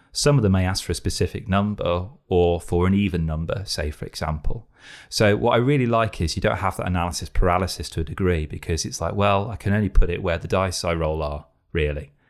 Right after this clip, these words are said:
And a lot of those are things like move. There's this great mechanic called Tailwind, which is my, one of my favourite things in the game, where, "Oh, I wanna get from here all the way over there." Well, rather than trying to kind of make my way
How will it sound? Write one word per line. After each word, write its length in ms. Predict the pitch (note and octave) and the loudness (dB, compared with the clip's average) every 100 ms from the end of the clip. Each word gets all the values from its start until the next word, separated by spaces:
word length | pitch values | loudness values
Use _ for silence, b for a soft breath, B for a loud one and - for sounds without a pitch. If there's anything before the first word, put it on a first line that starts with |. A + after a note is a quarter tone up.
| b b b b b | b b b b b
And 220 | F#2+ F#2+ | 2 4
a 80 | G#2+ | 4
lot 120 | A2+ | 2
of 60 | E2 | 2
those 200 | F2 E2+ | -2 -2
are 20 | |
things 300 | - E2+ D#2+ | -4 -4 -4
like 100 | F2 | -2
move. 600 | F2+ G2 G2 G#2 G#2+ - - b b | 2 4 4 0 -4 -8 -8 b b
There's 160 | - F2 | -4 0
this 120 | F#2+ | 0
great 260 | - B2 A2+ | 2 2 2
mechanic 420 | G2 - F#2+ F#2+ | 0 0 -2 -4
called 220 | - B2 - | 2 2 2
Tailwind, 680 | - A2 G#2 F2+ D#2 D2 D#2 | -2 2 4 4 2 -2 -6
which 180 | - | -8
is 80 | - | -6
my, 140 | E2 F2 | -4 -2
one 180 | G2 | -2
of 40 | E2+ | 0
my 80 | E2+ | 0
favourite 340 | - E2+ - | 0 0 -2
things 280 | - E2+ E2 | -6 -6 -4
in 100 | D#2+ | -6
the 60 | D2+ | -2
game, 500 | F#2+ E2+ D#2+ - G2+ | 0 0 -2 -8 -6
where, 420 | F2+ E2 D2+ D2+ - b b b | -2 0 0 -2 -8 b b b
"Oh, 80 | G2+ | -2
I 80 | F#2 | 0
wanna 180 | G2 G2 | 2 2
get 180 | A2 - | 0 -2
from 120 | G2 | -2
here 280 | - A2+ G2+ | 2 2 2
all 260 | G#2 G2+ | 2 0
the 80 | G2 | 2
way 200 | F#2 F2+ | 2 2
over 140 | F2 E2+ | 2 0
there." 480 | F#2 E2+ F2+ - - b b | 0 0 -4 -10 -14 b b
Well, 100 | - | 0
rather 280 | F#2+ A2 A#2 | 4 4 4
than 100 | G#2+ | 2
trying 180 | G2 G2+ | 0 2
to 100 | F#2 | 2
kind 200 | - F#2+ F2 | 0 -2 -2
of 100 | F#2+ | 0
make 280 | F2 - | 0 -2
my 140 | F2 F2 | -2 -2
way 440 | E2+ F2 E2+ E2+ | 0 0 0 -4